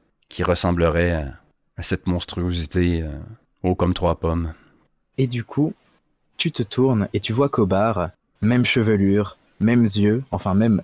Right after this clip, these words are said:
Speaker 2: œil, car elle n'en a qu'un, mais il y a là-bas, euh, une femme dans le fond en train de, de servir, de discuter à des clients, et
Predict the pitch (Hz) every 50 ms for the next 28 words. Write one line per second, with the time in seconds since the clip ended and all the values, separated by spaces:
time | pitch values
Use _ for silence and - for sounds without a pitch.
0 | - - - - 131 117 95 85 71 - - _ _ _ _ _ - 98 87 92
1 | 92 95 98 95 95 92 90 - - - 101 104 127 - _ _ _ _ _ _
2 | _ _ _ _ _ _ _ _ _ - 101 98 101 107 113 135 135 127 123 110
3 | 113 117 117 110 104 95 90 90 87 90 - _ _ _ _ - 117 120 113 -
4 | 123 120 127 117 110 101 101 - - - 104 107 104 98 - - 98 87 92 90
5 | 85 82 82 87 _ _ _ - 98 - - - 101 98 95 90 92 95 98 90
6 | 92 101 92 98 - - - 104 - 113 101 95 101 98 - - 98 92 92 90
7 | 98 - _ _ _ _ _ _ _ _ _ _ _ _ _ _ _ - 101 107
8 | 110 107 107 110 110 -